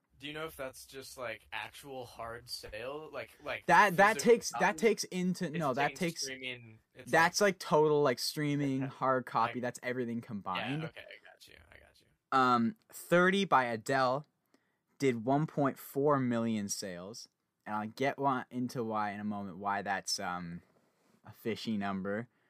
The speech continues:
Speaker 2: Uh, Sour by Olivia Rodrigo back in May did two point six million sales, and then Certified Lover Boy by Drake did one point eight million sales this year. The reason I bring this up is because,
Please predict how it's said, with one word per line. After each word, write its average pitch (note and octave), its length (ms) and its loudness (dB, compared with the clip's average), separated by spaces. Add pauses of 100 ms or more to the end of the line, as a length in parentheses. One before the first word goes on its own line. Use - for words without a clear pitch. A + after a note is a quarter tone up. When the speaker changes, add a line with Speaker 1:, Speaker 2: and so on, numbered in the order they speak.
(500)
Speaker 2:
Uh, G2+ 360 -2 (160)
Sour D3+ 680 0
by B2 200 0
Olivia B2+ 360 0
Rodrigo A#2 760 0 (240)
back A2+ 260 -2
in G2+ 280 2
May A#2+ 380 -2 (560)
did B2+ 240 -4
two E3+ 200 0
point C3 340 -2
six - 520 -4
million F#2 420 -4
sales, G#2 520 -6 (240)
and A#2 140 -4
then A2+ 140 -2
Certified C#3 580 2
Lover A#2 360 2
Boy G2 460 -4
by G2+ 160 -6
Drake G2 580 -6 (320)
did A2+ 160 -4
one A2 140 0
point G#2+ 280 -8
eight A2 200 -12
million G2+ 320 -10
sales F#2 320 -6
this F2+ 180 -10
year. E2+ 220 -12 (260)
The B2+ 100 -4
reason E3+ 440 0
I D#3+ 100 4
bring C#3 260 0
this A#2+ 160 0
up A2 240 2 (120)
is A#2 160 -10
because, A#2+ 720 0